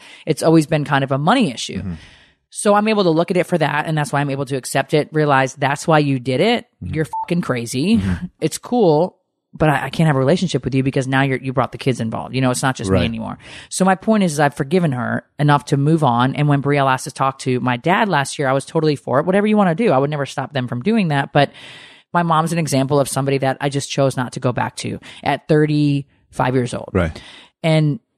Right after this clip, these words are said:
Speaker 1: a Taurus can cut you off
Speaker 2: So
Speaker 1: like
Speaker 2: what
Speaker 1: that.
Speaker 2: is, so,
Speaker 1: <laughs> So
Speaker 2: so, so what do you, what would you say is forgiveness, though?
Speaker 1: It do-, it doesn't weigh heavy on my heart. It doesn't get me upset. It doesn't, it doesn't, you know, uh, it doesn't, well, that my dad commented on Cash
Speaker 2: Right.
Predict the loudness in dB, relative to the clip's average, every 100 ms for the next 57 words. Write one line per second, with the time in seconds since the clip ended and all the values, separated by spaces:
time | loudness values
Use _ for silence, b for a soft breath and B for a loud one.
0 | _ -2 2 2 0 0 0 -2 -4 -2
1 | 0 2 2 0 0 -2 0 -2 -2 -6
2 | -12 -6 0 2 2 -2 B B B -16
3 | -8 0 2 2 0 -2 0 2 2 -2
4 | 0 0 2 0 -2 -6 2 2 2 2
5 | 0 2 0 0 -4 -16 -16 _ _ 0
6 | 0 0 -12 _ _ B B B -2 2
7 | 0 0 -2 0 0 0 -2 -2 -2 -4
8 | -4 -2 -2 0 -4 -2 -6 -4 -6 -6
9 | -6 0 2 2 0 -2 -4 -2 -2 -4
10 | B B -4 0 2 2 0 -4 -2 2
11 | 2 2 -2 -6 -6 -4 -6 -8 _ -8
12 | 0 2 2 -2 _ 0 2 2 0 0
13 | 0 -2 0 2 2 2 0 -2 -4 -2
14 | 0 -2 -6 -10 0 0